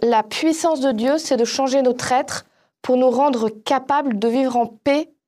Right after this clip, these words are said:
même dans des situations très difficiles. Et, et autant je peux pas garantir que parce que je, j'obéis à Dieu, parce que je suis les règles,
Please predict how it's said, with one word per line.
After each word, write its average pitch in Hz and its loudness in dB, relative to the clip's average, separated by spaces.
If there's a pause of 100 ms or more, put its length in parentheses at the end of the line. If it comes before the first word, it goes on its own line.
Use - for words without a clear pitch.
(320)
même 269 2
dans 254 2
des 240 2
situations 240 -2
très 254 -6
difficiles. 208 -6 (920)
Et, 240 2
et 240 2
autant 370 2
je 269 0
peux 247 0 (440)
pas 330 2
garantir 269 0
que 262 0
parce 254 -2
que 277 0
je, 220 0 (260)
j'obéis 254 4
à 247 4
Dieu, 262 4
parce 247 -4
que 254 0
je 240 0
suis 240 -4
les 233 2
règles, 233 2